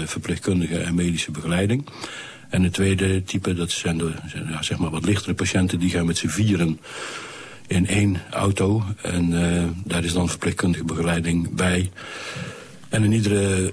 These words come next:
eh, vrachtwagen staat een ambulanceverpleegkundige, eh, van de, eh, regio-, van het regionaal ambulancevervoer. En die heeft in iedere vrachtwagen het equipment wat hij normaal in de ambulance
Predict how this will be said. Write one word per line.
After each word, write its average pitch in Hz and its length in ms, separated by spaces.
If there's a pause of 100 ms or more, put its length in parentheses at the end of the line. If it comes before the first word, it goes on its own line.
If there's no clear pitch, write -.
(140)
eh, - 180
vrachtwagen 92 580
staat 95 340
een 90 240
ambulanceverpleegkundige, 107 1300 (640)
eh, 87 440 (440)
van 90 400
de, 85 500
eh, 85 180
regio-, 85 280
van 92 160
het 90 80
regionaal 90 380
ambulancevervoer. 101 920 (600)
En 95 140
die 92 120
heeft 104 360
in 98 200
iedere 101 260
vrachtwagen 95 600
het 95 340
equipment 101 560
wat 90 160
hij 92 80
normaal 92 500
in 92 120
de 92 60
ambulance 92 640